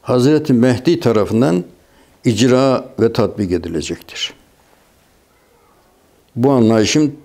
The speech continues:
tasihlidir. Bu anlayışımı tasih ettirmişim. Böyledir yani.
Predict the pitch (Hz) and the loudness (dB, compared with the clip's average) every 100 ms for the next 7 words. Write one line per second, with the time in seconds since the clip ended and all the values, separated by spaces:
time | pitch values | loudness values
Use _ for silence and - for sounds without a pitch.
0 | - - 123 - 123 135 113 113 131 117 | -6 -2 0 0 0 2 2 0 2 2
1 | 98 - - _ _ _ _ _ _ _ | 0 -4 -8 _ _ _ _ _ _ _
2 | _ _ _ _ _ _ _ - 117 107 | _ _ _ _ _ _ _ -4 0 2
3 | 104 90 131 131 131 107 - 98 95 - | 0 0 0 0 -2 -2 0 -2 -2 -4
4 | 87 82 - 92 _ _ _ _ _ _ | -8 -8 -10 -14 _ _ _ _ _ _
5 | _ _ _ - 117 113 104 82 71 80 | _ _ _ -4 0 2 2 0 -4 -8
6 | 80 | -8